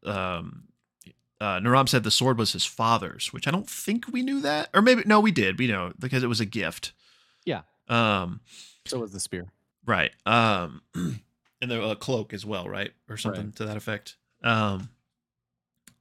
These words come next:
Speaker 1: sort of tangentially related with how powerful Naram is. How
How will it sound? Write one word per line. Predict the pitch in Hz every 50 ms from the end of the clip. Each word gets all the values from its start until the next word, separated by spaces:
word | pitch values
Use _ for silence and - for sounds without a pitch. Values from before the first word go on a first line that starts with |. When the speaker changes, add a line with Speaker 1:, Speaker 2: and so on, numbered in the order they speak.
| _ _ _ _ _ _ _ _ _ _ _ _ -
Speaker 1:
sort | - - - - 160 147 143 135
of | 117 -
tangentially | - 127 113 107 101 - 127 123 110 - 113 117 107 101
related | 104 104 107 104 101 95 98 101 113 - - - - - - _ _ _ -
with | 117 110
how | - - 220 202
powerful | - - - 127 143 151 151 139 - - 123 120 113 104
Naram | 101 101 95 98 101 110 123 131 120 104 101
is. | 95 95 92 92 92 - - - - - - _ _ _ _ _ _ _ _ _ _ _ _
How | _ - 131 156 175 165 127 -